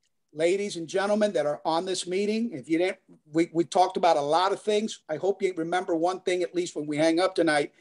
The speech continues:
get behind this bill. It's not a bill number yet. It's still in bill drafting, but start talking it up to people that there is, uh,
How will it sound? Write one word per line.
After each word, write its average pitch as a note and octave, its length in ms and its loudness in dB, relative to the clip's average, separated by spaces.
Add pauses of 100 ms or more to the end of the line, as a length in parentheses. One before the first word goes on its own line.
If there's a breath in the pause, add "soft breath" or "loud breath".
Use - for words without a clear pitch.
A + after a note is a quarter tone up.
(280 soft breath)
get F#3 340 4
behind F#3+ 480 2
this E3+ 160 -2
bill. E3 340 2
It's - 200 -6
not F#3 180 4
a A#3 40 0
bill C4+ 280 2
number G3+ 300 0
yet. D#3+ 320 2
It's - 120 -14
still G#3+ 260 -4
in A3 80 0
bill A3+ 200 2
drafting, D#3 500 0 (420)
but D3 140 0
start A#3+ 380 4
talking B3 440 0
it A3 100 0
up A3 340 2 (280)
to - 100 -10
people A3+ 460 0
that D#3 180 2
there F#3 200 -2
is, F3+ 300 -2 (240)
uh, D3 160 0